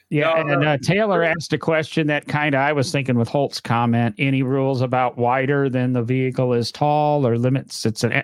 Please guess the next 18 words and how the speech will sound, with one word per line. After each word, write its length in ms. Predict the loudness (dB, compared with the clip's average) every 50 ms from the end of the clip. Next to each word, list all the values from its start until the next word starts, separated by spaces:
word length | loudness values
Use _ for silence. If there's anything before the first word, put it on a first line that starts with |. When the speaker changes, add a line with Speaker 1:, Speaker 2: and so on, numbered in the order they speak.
| -2 -2
Speaker 1:
I 60 | 0
know 160 | 2 2 4
S 160 | 2 2 2
C 140 | 0 -2 -2
C 200 | -2 0 0 2
A 140 | 2 2 2 2
has 300 | 2 0 0 -2 -4 -8 -12 -18 -20 -20 -20 -12 -4
ratios, 580 | -2 0 0 0 0 -2 0 0 2 2 2 0
so 120 | 0 0
you 120 | 0 0 -2
can't 280 | -2 -2 -2 -2 0
autocross 580 | 0 2 2 2 0 0 0 0 0 0 0 -2
a 60 | -4
Suzuki 480 | -4 -4 -4 -2 -2 -2 -2 -2 -4 -2
Samurai 640 | 0 0 2 2 2 2 2 2 2 2 2 2 0 0
or 120 | -2 -2
something. 480 | -2 -4 -4 -4 -4 -6 -6 -8 -8 -8 _ _ _ _ _ _ _ _ _ _ _ _ _ _ _ _ _ _ _ _ _ _ _ _
Speaker 2:
No. 540 | -16 -14 -10 -4 0 2 2 4 2 0